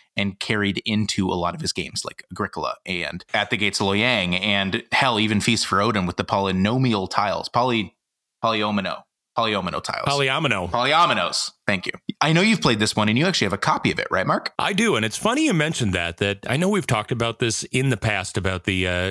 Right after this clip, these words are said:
Speaker 2: inspiration to Uwe Rosenberg from this game. And because,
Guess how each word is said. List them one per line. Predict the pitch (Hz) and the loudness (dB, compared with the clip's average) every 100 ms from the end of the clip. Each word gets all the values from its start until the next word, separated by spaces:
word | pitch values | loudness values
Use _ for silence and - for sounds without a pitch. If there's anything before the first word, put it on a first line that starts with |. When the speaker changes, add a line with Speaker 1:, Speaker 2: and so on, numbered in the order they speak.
| - | -2
Speaker 2:
inspiration | 131 156 - 139 113 107 117 120 | 0 0 0 0 0 0 0 0
to | 98 101 | 0 0
Uwe | 104 | 0
Rosenberg | 92 95 104 107 107 107 113 - | 0 0 0 0 0 0 -4 -6
from | 127 120 | -2 0
this | 123 123 | 0 -2
game. | - 117 131 151 - _ _ _ _ - | -2 -2 -2 -4 -6 _ _ _ _ -2
And | 147 147 139 - 120 | 0 0 -2 -2 -2
because, | 139 - 208 196 151 | -2 0 0 0 -2